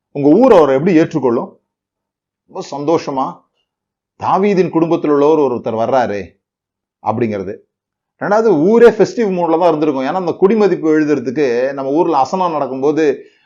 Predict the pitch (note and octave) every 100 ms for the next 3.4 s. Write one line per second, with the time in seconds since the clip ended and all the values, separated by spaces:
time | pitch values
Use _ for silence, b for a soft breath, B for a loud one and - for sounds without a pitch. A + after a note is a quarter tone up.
0 | b - D#3+ E3 D#3+ E3 F3+ E3 D#3+ D#3+
1 | D3 D3 D#3+ D3+ C#3 C3+ C#3+ C#3 B2+ B2+
2 | E3+ D#3 C3+ B2 A#2 G#2+ C3 D#3 D3 C3
3 | A2 G#2 F#2+